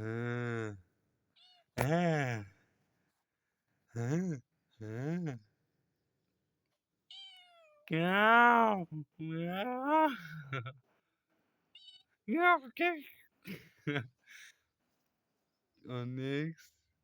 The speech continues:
অ্যাও। অনিক্স, অনিক্স, অনিক্স, অনিক্স।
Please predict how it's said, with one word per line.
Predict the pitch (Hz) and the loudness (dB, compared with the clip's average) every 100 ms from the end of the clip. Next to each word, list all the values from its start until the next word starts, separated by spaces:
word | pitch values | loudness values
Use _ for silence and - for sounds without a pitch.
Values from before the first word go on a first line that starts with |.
| _ 807 784 762 698 _ _ | _ -20 -20 -20 _ _ _
অ্যাও। | 160 196 196 175 160 175 - _ _ _ _ - | -2 2 2 2 0 -6 -18 _ _ _ _ -14
অনিক্স, | 131 139 156 180 202 - - _ _ _ _ _ | -8 -6 -4 -4 -8 -12 -20 _ _ _ _ _
অনিক্স, | 139 165 143 123 - _ _ _ _ _ _ _ _ | -2 2 2 -2 -10 _ _ _ _ _ _ _ _
অনিক্স, | 127 165 127 - _ _ _ _ _ _ _ _ _ _ _ | -2 0 0 -4 _ _ _ _ _ _ _ _ _ _ _
অনিক্স। | 127 135 143 120 101 | -4 -2 -2 -2 -8